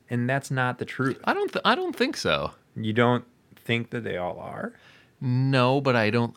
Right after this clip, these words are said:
Speaker 2: I don't think they're weight weenies, but I think people that are buying carbon rims are interested in weight.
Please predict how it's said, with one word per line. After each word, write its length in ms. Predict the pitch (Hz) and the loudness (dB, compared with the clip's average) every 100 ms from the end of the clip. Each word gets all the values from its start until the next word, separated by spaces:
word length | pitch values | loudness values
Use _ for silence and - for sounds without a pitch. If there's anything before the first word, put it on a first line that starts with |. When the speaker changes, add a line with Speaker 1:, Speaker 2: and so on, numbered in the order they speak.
| 110 | 0
Speaker 2:
I 80 | |
don't 200 | 123 139 | 0 0
think 180 | 123 123 | -2 0
they're 140 | 104 98 | 2 2
weight 200 | 92 90 | 2 2
weenies, 720 | 87 87 104 147 190 208 202 | 0 0 0 0 -2 -4 -4
but 140 | - 117 | -2 0
I 80 | |
think 300 | 95 107 101 | 0 0 -2
people 320 | - 101 92 87 | -2 -2 0 0
that 160 | 90 | 2
are 100 | 87 | 0
buying 420 | 85 85 87 87 | 0 -2 0 -4
carbon 360 | 87 90 82 82 | -4 -4 -4 -4
rims 280 | 85 85 85 | -4 -4 -2
are 180 | 78 - | -4 -4
interested 540 | 90 85 82 - 85 | -10 -10 -12 -12 -12
in 160 | 71 62 | -10 -8
weight. 380 | 71 - - | -6 -8 -10